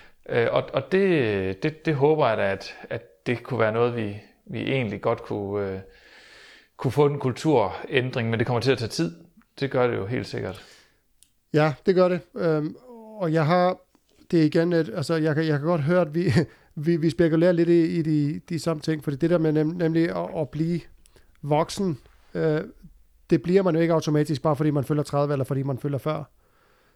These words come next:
Speaker 1: Mhm.
Speaker 2: Øh, og, og et overgangsritual, det kan jo både være det der med, at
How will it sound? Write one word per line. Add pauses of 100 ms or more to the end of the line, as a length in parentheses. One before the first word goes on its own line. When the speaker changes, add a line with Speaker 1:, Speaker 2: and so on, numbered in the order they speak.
Speaker 1:
Mhm.
Speaker 2:
Øh,
og,
og
et
overgangsritual,
det
kan
jo
både
være
det
der
med,
at